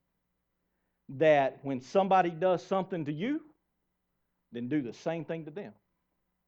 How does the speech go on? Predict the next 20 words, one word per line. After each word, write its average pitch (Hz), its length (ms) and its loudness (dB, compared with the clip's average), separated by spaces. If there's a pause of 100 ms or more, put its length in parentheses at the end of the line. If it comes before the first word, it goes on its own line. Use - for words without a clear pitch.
(1040)
And 131 140 -6
we 220 100 -6
carry 214 420 -4
that 127 180 -4
into 127 200 -8
life. 139 380 -8 (1300)
That 180 200 4
is 147 140 -2
actually 160 340 0
not 156 280 -2
something 151 520 -6 (720)
that - 160 -8
Christ 254 520 -2
gives 123 280 -8
us. 127 260 -8 (1040)
That's - 160 -12
what 277 140 -6
the 123 80 -6
world 123 480 -4
taught 113 220 -10